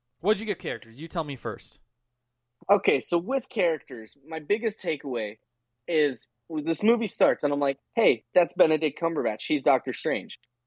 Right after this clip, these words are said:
Speaker 2: And then it progresses, and I'm like, "Oh, shit, that's Kristen Dunst. That was M J." I was like, "Hey, they were both, you know, it's kinda like Spider-Man relation there." And then she calls her son Peter, and I was like, "What the fuck's going on here?"
Speaker 1: <laughs>
Speaker 2: Um,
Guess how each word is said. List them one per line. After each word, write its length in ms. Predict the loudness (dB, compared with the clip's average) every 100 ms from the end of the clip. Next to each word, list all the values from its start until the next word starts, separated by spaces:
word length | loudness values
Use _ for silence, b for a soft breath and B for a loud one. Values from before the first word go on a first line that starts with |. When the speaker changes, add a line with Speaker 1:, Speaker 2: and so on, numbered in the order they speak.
| _
Speaker 2:
And 140 | 4
then 100 | 6
it 100 | 4 2
progresses, 640 | 2 6 4 4 -4 -8 -8
and 100 | -2
I'm 140 | 0 2
like, 280 | 2 2 _ _ _ _ 2
"Oh, 160 | 4 4
shit, 360 | 2 0 0 0
that's 220 | -2 -2
Kristen 420 | -2 -2 -2 -6 -2
Dunst. 340 | -2 -4 -8 -4
That 160 | -2
was 160 | -2 -4
M 200 | 0 0
J." 320 | 0 -4 -6 -12 _ _
I 60 | 0
was 100 | 4
like, 200 | 4 2 _ 4
"Hey, 120 | 6
they 120 | 8
were 80 | 6
both, 220 | 6 2 2
you 200 | 2 4
know, 120 | 2
it's 100 | -2
kinda 220 | -4 -4
like 140 | -4 -8
Spider-Man 520 | -6 -4 -2 -2 -2
relation 380 | -2 -2 -4 -6
there." 240 | -8 -8 -16 _ _
And 100 | 4
then 80 | 4
she 100 | 2
calls 220 | 2 4 4
her 80 |
son 280 | 2 2 2
Peter, 400 | 0 -4 2 2
and 80 | 2
I 40 |
was 120 | 0 0
like, 160 | 2
"What 140 | 2 0
the 60 |
fuck's 300 | 2 2 2 2
going 220 | 2 2
on 220 | 0 -4
here?" 120 | -8
Speaker 1:
<laughs> 380 | -8 -2 -2 0 -6 _ _ _ _ _ _ _ _ _ _ _ _
Speaker 2:
Um, 340 | 2 2 2